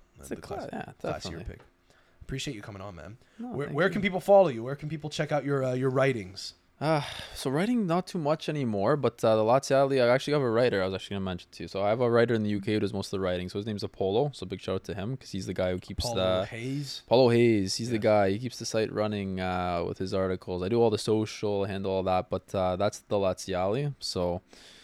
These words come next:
Speaker 1: I think it's at the underscore Laziale on Twitter and just the Laziale everywhere else. But that's, uh, the Lazio brand. My own is just at S underscore K underscore more on Twitter.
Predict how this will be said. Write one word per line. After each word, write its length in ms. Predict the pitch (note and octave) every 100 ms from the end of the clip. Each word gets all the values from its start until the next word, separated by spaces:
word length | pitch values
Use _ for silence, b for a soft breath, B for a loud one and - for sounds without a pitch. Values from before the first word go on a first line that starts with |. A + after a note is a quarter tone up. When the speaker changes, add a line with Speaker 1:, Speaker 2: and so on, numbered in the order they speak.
| B B B
Speaker 1:
I 40 | A#2
think 140 | G2+
it's 140 | F2+ -
at 280 | F2+ - A#2
the 160 | G2
underscore 360 | G2 G2+ - G#2
Laziale 380 | G2 - G2+ F#2+
on 80 | F#2
Twitter 260 | - G2
and 80 | F#2+
just 160 | F#2 G#2+
the 120 | F2+
Laziale 420 | F2 - F2+ F2
everywhere 300 | F2 F2+ F2
else. 240 | F#2+ C#3+
But 160 | - F#2+
that's, 320 | F#2 - -
uh, 240 | F#2 F2+ F#2+
the 80 | F2
Lazio 460 | F2 F#2 - A2+
brand. 420 | A#2 A2+ C#3+ D#3 - - -
My 180 | F#2
own 320 | F2+ G#2 G#2+ G#2
is 180 | G2
just 280 | F#2+ F#2 -
at 160 | F#2 -
S 160 | F2
underscore 400 | G#2 F#2+ - F#2+ -
K 140 | - F#2
underscore 320 | F#2 - F#2+
more 200 | F2+ F#2+
on 160 | F2+
Twitter. 400 | F2+ G2 D#3 F#3